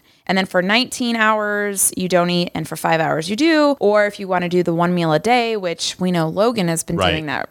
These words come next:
Speaker 1: lately, and he does basically the twenty-three one. So twenty-three off eating and one eating.
Speaker 2: I've tried that. It's tough.
Speaker 1: It's tough. I've done it a couple times. I can't say I'm absolutely perfect with it. I definitely don't do food, but I sometimes have, like, a little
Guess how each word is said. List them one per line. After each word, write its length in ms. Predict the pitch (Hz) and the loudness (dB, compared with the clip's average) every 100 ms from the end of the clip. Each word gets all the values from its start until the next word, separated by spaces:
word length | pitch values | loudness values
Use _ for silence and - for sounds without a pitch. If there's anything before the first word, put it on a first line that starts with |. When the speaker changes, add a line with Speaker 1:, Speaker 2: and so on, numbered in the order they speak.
| _ | _
Speaker 1:
lately, 560 | - 147 - 175 214 277 | -4 -4 0 2 2 0
and 100 | 180 | 0
he 100 | 208 | 2
does 240 | 190 175 | 2 2
basically 480 | 180 175 170 165 160 | 0 0 0 -2 -2
the 100 | 156 | -2
twenty-three 600 | - 165 156 156 165 151 | -4 -2 -2 -2 -2 0
one. 400 | 160 147 50 - | 0 0 -4 -4
So 180 | - - | -4 -4
twenty-three 760 | - 175 175 - 160 151 151 - | -2 -2 -2 -4 -2 -2 -2 2
off 240 | 220 247 | 2 0
eating 380 | - 240 226 214 | -2 0 0 0
and 140 | 185 170 | -4 -4
one 260 | 160 160 - - | -6 -6 -10 -8
eating. 420 | 175 95 71 165 _ - | -4 -4 -6 -12 _ -4
Speaker 2:
I've 220 | 113 113 | -4 -2
tried 360 | - 95 101 | -4 -2 0
that. 200 | 104 107 | 0 0
It's 160 | 104 - | 0 -2
tough. 460 | - 90 85 - - - | -6 -6 -8 -14 -16 0
Speaker 1:
It's 180 | 254 - | 0 2
tough. 280 | 285 226 190 | 0 2 0
I've 120 | 202 | 0
done 200 | 233 240 | 0 0
it 260 | 262 - - | -2 -6 -4
a 80 | 202 | -2
couple 340 | - 208 214 220 | 0 -2 -2 -6
times. 840 | - 190 170 175 247 359 339 - - | -4 2 2 2 -2 -4 -4 -6 -4
I 80 | 202 | -4
can't 320 | - 226 220 | 0 0 0
say 120 | 233 | 0
I'm 80 | 202 | 2
absolutely 420 | 170 214 196 - | 2 0 -4 -6
perfect 380 | - 302 339 - | -2 0 0 0
with 160 | 240 233 | 0 2
it. 180 | 208 - | 0 -2
I 120 | 214 | -4
definitely 420 | 208 254 285 269 | 0 -2 -2 -6
don't 340 | 190 202 196 | -2 0 0
do 160 | 196 190 | -2 -4
food, 460 | - - 226 175 165 | -4 0 2 2 2
but 120 | 165 | 0
I 80 | 156 | 0
sometimes 360 | 175 170 160 | 0 -2 -4
have, 160 | - 151 | -6 -6
like, 200 | 147 - | -6 -8
a 80 | - | -4
little 280 | - - | -4 -6